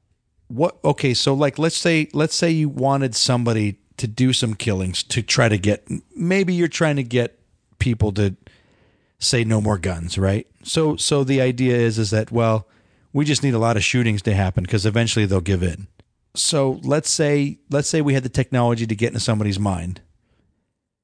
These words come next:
and we're trying to get them to kill people and they're not doing it. Well, okay, there's a crazy person, doesn't matter. You just keep doing it until you get somebody to do it.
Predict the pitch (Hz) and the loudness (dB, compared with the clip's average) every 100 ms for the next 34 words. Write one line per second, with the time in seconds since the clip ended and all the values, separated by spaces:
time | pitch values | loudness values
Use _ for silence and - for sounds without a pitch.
0 | _ _ _ - 113 107 101 - 113 110 | _ _ _ 0 2 2 0 0 2 4
1 | 113 117 110 110 104 110 - 107 104 101 | 4 0 -2 -2 -2 -4 0 0 0 -2
2 | - 110 92 101 92 95 98 95 95 98 | 0 0 0 0 0 0 0 -2 -2 -2
3 | 90 98 92 92 92 - _ _ _ _ | -2 -2 -2 0 -4 -6 _ _ _ _
4 | _ _ _ _ _ _ - 151 160 - | _ _ _ _ _ _ 0 2 2 2
5 | 135 135 127 123 120 113 107 101 98 101 | 2 4 2 2 2 2 0 0 0 0
6 | 101 98 95 90 101 110 107 - 143 123 | 0 0 -2 -2 -2 0 -2 -2 -2 -4
7 | - 131 139 117 101 - 107 - 107 98 | 0 2 2 2 -2 -4 -6 0 0 2
8 | 95 - - 110 101 95 92 90 92 - | -2 -4 0 0 0 -4 -6 -8 -8 -10